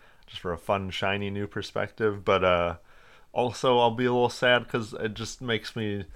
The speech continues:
less confident, um, in this team, and it makes me, in one, in one way, feel less confident in Doug, but then in another way, feel kind of, like,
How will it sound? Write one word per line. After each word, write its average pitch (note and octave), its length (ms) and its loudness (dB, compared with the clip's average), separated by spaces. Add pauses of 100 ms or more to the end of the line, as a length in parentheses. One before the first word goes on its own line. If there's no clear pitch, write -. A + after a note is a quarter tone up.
(260)
less G#2 400 -2
confident, E2 880 -6 (520)
um, D#2 540 -6 (260)
in F#2 160 -8
this E2+ 200 -10
team, E2+ 580 -10
and G#2 120 -4
it G#2+ 120 -2
makes G#2+ 300 -4
me, G#2+ 380 -4 (1600)
in A#2+ 200 0
one, B2 480 0
in A#2 140 -6
one A#2 200 -2
way, A2+ 220 2
feel G#2+ 500 2
less G2+ 240 0
confident G#2 440 0
in F#2 120 -10
Doug, G2 380 0
but F#2+ 160 -6
then G2 140 -4
in F#2 100 -6
another F#2 280 0
way, A2 180 0
feel F2+ 220 -8
kind F#2 220 -6
of, F2+ 160 -8
like, E2 300 -4